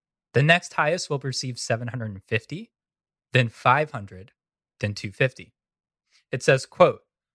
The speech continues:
"Much enthusiasm is being shown by the contestants as the race for queen progresses, and it will be very interesting." But this seems fishy to me because Margaret is behind Maud by a total of one thousand one hundred forty-four votes.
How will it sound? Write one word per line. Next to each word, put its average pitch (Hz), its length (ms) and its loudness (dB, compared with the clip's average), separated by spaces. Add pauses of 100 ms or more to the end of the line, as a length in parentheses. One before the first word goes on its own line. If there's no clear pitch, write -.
"Much 214 240 4
enthusiasm 185 760 -2
is 135 140 -6
being 143 220 -4
shown 156 300 -4
by 143 120 -2
the 120 100 -8
contestants 139 580 -8
as - 200 -10
the 104 100 -8
race 120 320 -6
for 143 140 -8
queen 113 320 -8
progresses, 95 640 -8
and 120 120 -6
it 160 80 -6
will 156 80 -2
be 123 160 -8
very 107 360 -4
interesting." - 580 -14 (800)
But 170 100 4
this 254 180 0
seems 170 240 -4
fishy 180 320 0
to - 120 -8
me 98 180 -8
because 123 400 0 (220)
Margaret 240 480 4
is 151 120 -6
behind 156 480 -2
Maud 127 300 2
by 107 140 -4
a 110 60 -8
total 135 280 -2
of 101 140 -10
one 165 220 -4
thousand 131 500 2
one 139 180 -4
hundred 160 340 -6
forty-four 113 520 -8
votes. - 480 2